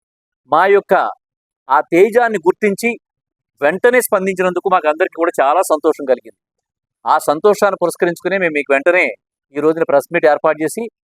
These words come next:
పత్రికా ముఖ ద్వారా, ము-, ము-, ము-, ముఖంగా మేము ఎమ్మెల్యే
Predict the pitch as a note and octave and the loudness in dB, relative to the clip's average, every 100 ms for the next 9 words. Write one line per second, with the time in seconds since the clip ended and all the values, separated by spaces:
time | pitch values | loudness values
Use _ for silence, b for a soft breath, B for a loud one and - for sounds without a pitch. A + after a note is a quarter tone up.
0 | _ _ _ D3+ - A#3+ A#3+ G#3 G3 F#3+ | _ _ _ -4 0 0 2 0 -2 0
1 | E3 F3 F3 - D#3 D3 D3 - - D#3 | 0 0 0 0 0 0 -2 -6 -8 -10
2 | - - F3+ G3 A3+ - _ _ _ _ | -10 -8 -2 0 0 -4 _ _ _ _
3 | D#3+ E3+ A#2 G2+ _ _ _ _ _ - | -4 -2 -4 -10 _ _ _ _ _ -8
4 | C3+ F#3 G3 | -2 -2 0